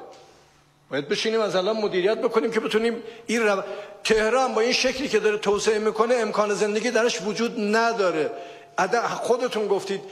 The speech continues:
یک، کمتر از یک درصد به اصطلاح خاکو دارید، بیش از بیست درصد جمعیت رو دارید. خب چجوری این همخوانی داره؟ نمی‌تونه همخوانی داشته باشه.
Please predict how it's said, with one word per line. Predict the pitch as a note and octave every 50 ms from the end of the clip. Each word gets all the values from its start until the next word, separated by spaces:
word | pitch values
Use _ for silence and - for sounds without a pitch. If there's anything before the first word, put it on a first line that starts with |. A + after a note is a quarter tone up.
| - - - - -
یک، | E3 F#3+ A#3+ B3+ - - -
کمتر | - G#3+ G3+ G3+ G#3+ B3 B3
از | A#3 G#3+ F3 F3
یک | A3 A#3 A3+ -
درصد | - G#3 F#3+ - - G3+ A3 G#3 G#3 F3+ D#3 B2+ - - - - - - - - -
به | F#3 G3+
اصطلاح | F#3+ - - F#3+ F#3+ G3+ G#3 G3
خاکو | - - D3 D#3+ F#3 A3 B3+ B3+ C4 C#4
دارید، | C4+ B3+ B3 B3+ B3+ B3 B3 - - - - - - - _
بیش | - B3+ C4+ - A#3+
از | A#3+ A3 F#3 F3 F3+
بیست | C4+ C4+ - - -
درصد | C4+ A#3+ G#3+ - B3 A#3+ A#3+ A#3+ -
جمعیت | G3 G#3+ G#3+ G#3 G#3 A3+ B3 A#3 G3+
رو | F#3
دارید. | D#3+ F3 E3+ D#3 E3 E3+ - - - - - - _ _ _ _ _ _ _ - _ _ _ _ _ _ _ _ _ _ _ -
خب | - G3 F#3+
چجوری | - F3+ E3+ D3 F#3+ G3+ A#3+
این | A#3+ A3
همخوانی | F#3+ F#3 E3 D3+ - D#3+ D3+ D3+ D3
داره؟ | C3+ C3+ C3 A#2 A#2 - - - - - _ _ _ _ _ _ _ _ _ _ _ _ - - _ _ _ -
نمی‌تونه | C4+ E4+ D#4+ C4+ G3 G#3+ G#3 G3 F#3
همخوانی | F3 E3 - - E3+ D#3 D#3
داشته | D3 D3 C#3 - C#3 C3
باشه. | C3 A#2+ A2+ - A#2